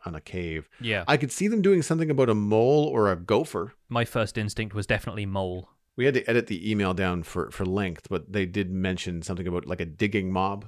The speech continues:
Speaker 1: a mob that would be burrowing through things. And,
Speaker 2: Mm-hmm.
Speaker 1: uh, we talked last week about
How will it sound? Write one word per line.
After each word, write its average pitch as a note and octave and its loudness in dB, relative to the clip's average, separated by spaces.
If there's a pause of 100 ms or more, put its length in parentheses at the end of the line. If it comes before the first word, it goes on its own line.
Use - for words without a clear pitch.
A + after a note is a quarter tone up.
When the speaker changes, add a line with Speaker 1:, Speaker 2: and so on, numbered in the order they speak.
Speaker 1:
a F#2+ -4
mob F2+ 0
that F2 -4
would F#2+ -4
be F2 -2
burrowing F#2 0
through G2 -10
things. F#2+ -8
And, A#2+ -2
Speaker 2:
Mm-hmm. E2+ -4
Speaker 1:
uh, - -4
we G2 -4
talked C#3 -2
last G#2 0
week F#2+ -4
about E2 -4